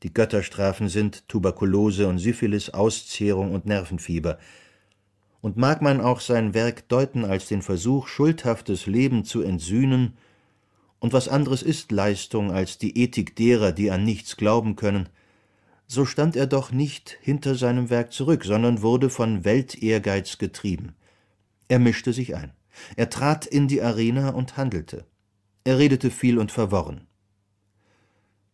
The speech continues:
Sieht so ein Genie aus? Das Genie wirft nicht nur Licht, sondern auch Schatten.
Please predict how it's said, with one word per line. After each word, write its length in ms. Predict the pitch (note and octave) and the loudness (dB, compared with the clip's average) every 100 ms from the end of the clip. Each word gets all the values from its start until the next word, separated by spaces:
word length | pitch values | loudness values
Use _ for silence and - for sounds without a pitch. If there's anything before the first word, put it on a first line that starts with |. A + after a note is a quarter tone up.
| _ | _
Sieht 240 | A2 C3 | 0 0
so 180 | B2+ A#2+ | 4 2
ein 180 | A2+ A2+ | 2 0
Genie 360 | G2+ G2+ G2 G#2+ | 0 0 0 -2
aus? 320 | C#3+ C3+ - _ _ _ _ _ _ _ _ _ _ _ _ _ _ _ _ _ - | -6 -10 -18 _ _ _ _ _ _ _ _ _ _ _ _ _ _ _ _ _ -2
Das 220 | C3 B2+ | -2 2
Genie 480 | D3+ D3 E3+ F3+ C3 | 2 4 4 4 4
wirft 340 | D3 D3 - | 4 4 -2
nicht 260 | C#3 D#3 C3+ | -2 0 0
nur 140 | A#2 | 2
Licht, 560 | G#2+ C3 - - - - _ _ _ _ _ - | 2 0 -4 -16 -18 -20 _ _ _ _ _ -10
sondern 340 | G2 A2 G#2+ | 0 2 2
auch 160 | G2+ G2 | 0 -2
Schatten. 400 | - F#2+ - | -4 -4 -6